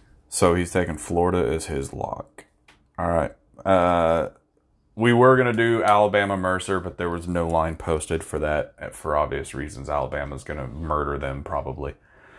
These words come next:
and there was no line for, uh, the Auburn game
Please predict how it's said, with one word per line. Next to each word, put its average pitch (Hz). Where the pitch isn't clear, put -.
and 101
there 95
was 92
no 95
line 90
for, 82
uh, 71
the 85
Auburn 69
game 64